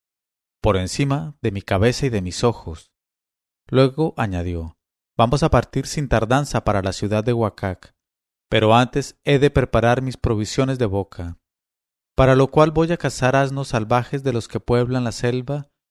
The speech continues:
y me apoderaré de algunos para hacer kababs con su carne y odres con su pellejo.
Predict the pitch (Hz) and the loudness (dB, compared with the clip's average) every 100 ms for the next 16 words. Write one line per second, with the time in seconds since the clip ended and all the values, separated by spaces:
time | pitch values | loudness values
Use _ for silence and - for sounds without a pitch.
0 | _ 107 104 101 101 117 104 110 110 117 | _ -2 2 2 4 2 2 2 2 2
1 | 120 131 131 139 135 - 120 104 - 117 | 2 0 -2 -4 -6 -2 0 0 -2 -4
2 | - - 117 131 139 - - 120 - - | -4 -4 0 0 -2 -6 -8 -8 -6 -2
3 | 120 117 113 90 - _ _ - 117 123 | 0 0 -4 -10 -12 _ _ -2 4 6
4 | 131 147 - 120 - - 98 101 95 - | 6 0 0 -8 -6 -4 -4 -2 -6 -6
5 | 85 85 | -12 -12